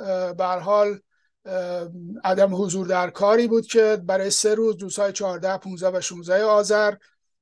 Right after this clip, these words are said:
اعلام شده بود به علت همزمانی با روز دانشجو و در بسیاری از شهرهای ایران، اه، بازارها و مغازه‌ها تعطیل بود.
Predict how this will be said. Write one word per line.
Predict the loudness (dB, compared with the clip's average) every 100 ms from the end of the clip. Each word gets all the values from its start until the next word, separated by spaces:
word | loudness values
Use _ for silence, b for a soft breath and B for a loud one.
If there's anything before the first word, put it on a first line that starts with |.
| _
اعلام | -4 -2 -2
شده | -2 0 0
بود | -2 -4 -4 -8 -16
به | -10 0 2 2 0
علت | -2 -2 -2
همزمانی | -2 -4 -6 -6 -6 -6 2 4
با | 6
روز | 4 2 -2
دانشجو | -4 -4 -6 -6 -2 -2 -4 b b b b _ 0
و | 2 4 2 2
در | 2
بسیاری | 2 0 2 4
از | 2 2
شهرهای | -2 -2 0 0
ایران، | -2 -4 -4 -4 -6 -6 -4
اه، | -2
بازارها | 2 0 2 0 0 0 0 2
و | 0
مغازه‌ها | -2 -4 -4 -4 -2 -2
تعطیل | -2 -4 -4 -6
بود. | -2 -2 -4